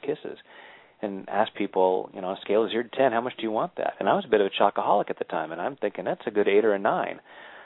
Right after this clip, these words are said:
You know, it was taking everything I had not to just eat it <laughs> right away.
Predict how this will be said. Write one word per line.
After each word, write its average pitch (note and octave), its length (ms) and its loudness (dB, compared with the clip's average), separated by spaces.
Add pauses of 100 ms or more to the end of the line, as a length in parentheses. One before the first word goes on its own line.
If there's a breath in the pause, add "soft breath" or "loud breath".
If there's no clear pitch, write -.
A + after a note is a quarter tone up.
(160 loud breath)
You F#2+ 80 -4
know, F#2 160 0
it G#2+ 100 -8
was G#2+ 180 -10
taking A2 340 2
everything G#2+ 260 2
I G#2 100 4
had B2 220 4
not G2+ 200 -2
to G2 60 -18
just F#2+ 220 -16
eat G2+ 120 -8
it G2+ 80 -4
<laughs> G2 80 -10
right - 120 -8
away. G2 400 -6